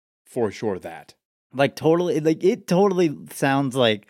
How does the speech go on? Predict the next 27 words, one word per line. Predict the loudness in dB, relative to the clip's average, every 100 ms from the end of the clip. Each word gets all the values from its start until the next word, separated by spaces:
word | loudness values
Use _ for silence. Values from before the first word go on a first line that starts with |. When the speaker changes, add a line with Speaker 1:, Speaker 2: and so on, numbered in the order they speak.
| -20 -20 _
Speaker 2:
when, | -2 0
like, | -2 -4
you | -4
get, | 0 -2
like, | 0 -6
the | -8
Fisher-Price, | -6 -6 -4 -6 -4 -4 -4
like, | -8 -8
castle. | -8 -8 -4 -4 -6 _ _ _ _ _ _ _ _
Speaker 1:
Yeah. | -4 -2
Speaker 2:
And, | -2 -2
like, | 0 -2
you're | -2
having, | 0 2 2 0 0
like, | -2 -2
just | -8 -8
a |
giant | -6 -4 -4 -6
battle. | -6 -4 -4
Like, | -6 -8 _ _ _
that | 0 0 0
fight | -4 0 0 0
is | -6 -4
what | 0 0 0
I | 0 0
imagine. | 0 -2 -4 -4 -6 -8 -12 _ _
Like, | -4 -4